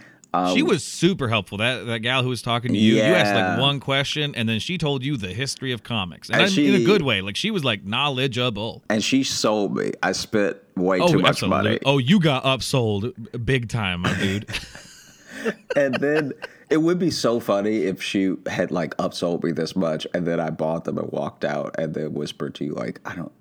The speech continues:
Speaker 1: I'm, I, she's just so talented, I can't even read."
Speaker 2: I don't even like comics.
Speaker 1: Um, so
Speaker 2: Just
Speaker 1: then
Speaker 2: write a book.
Speaker 1: we also ate at Tiki Taco, which
Speaker 2: Tiki
Speaker 1: was,
Speaker 2: Taco?
Speaker 1: which was pretty
Speaker 2: That was good.
Speaker 1: good. That was, that was
Speaker 2: Like a
Speaker 1: fun.
Speaker 2: Hawaiian,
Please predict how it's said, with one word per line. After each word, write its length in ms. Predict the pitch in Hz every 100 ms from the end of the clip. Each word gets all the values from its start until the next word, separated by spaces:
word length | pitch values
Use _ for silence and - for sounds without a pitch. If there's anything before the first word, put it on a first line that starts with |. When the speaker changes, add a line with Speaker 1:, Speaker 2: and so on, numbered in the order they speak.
| _
Speaker 1:
I'm, 240 | - 76 -
I, 220 | - 78 76 - - _
she's 200 | - -
just 160 | - 78
so 120 | 80
talented, 480 | 73 - 85 90 -
I 80 | -
can't 180 | 110 87
even 140 | -
read." 400 | 78 90 92 - - _ _
Speaker 2:
I 80 | 95
don't 100 | 120
even 260 | 101 92 87
like 200 | 92 -
comics. 560 | - 104 101 - - - - - - - -
Speaker 1:
Um, 640 | 101 98 92 90 85 - -
so 200 | - 101
Speaker 2:
Just 60 | 85
Speaker 1:
then 260 | 117 117
Speaker 2:
write 140 | 110 107
a 20 |
book. 400 | 87 123 - - _ _ _
Speaker 1:
we 180 | 95 -
also 460 | 87 95 - 101 95
ate 240 | - 92 92
at 280 | 85 78 - - -
Tiki 260 | 104 90
Taco, 680 | 92 87 92 101 107 117 - - _ _ _
which 200 | 90 -
Speaker 2:
Tiki 100 | 98
Speaker 1:
was, 140 | 90 113
Speaker 2:
Taco? 340 | 110 143 190 -
Speaker 1:
which 140 | 87
was 100 | 85
pretty 240 | - 107
Speaker 2:
That 120 | 135 131
was 80 | 120
good. 160 | 139
Speaker 1:
good. 60 | -
That 100 | 101
was, 140 | 104
that 100 | 90
was 100 | 110
Speaker 2:
Like 60 | 113
a 40 | 113
Speaker 1:
fun. 80 | 110
Speaker 2:
Hawaiian, 800 | 113 123 123 123 120 120 120